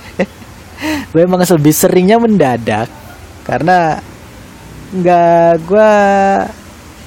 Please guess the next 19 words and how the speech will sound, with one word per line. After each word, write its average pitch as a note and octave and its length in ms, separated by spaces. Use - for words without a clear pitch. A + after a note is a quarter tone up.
untuk E3+ 400
hal D#3 240
yang D3+ 160
kayak C#3 220
gini B2 240
gua E3+ 180
nggak F3 240
terlalu C#3 240
suka - 440
merencanakan, D#3+ 1120
karena E3+ 500
terkadang D3 600
apa D3+ 320
yang C#3 320
kita F3 340
rencanakan D3 840
tidak C3+ 320
sesuai D3 460
dengan C3+ 340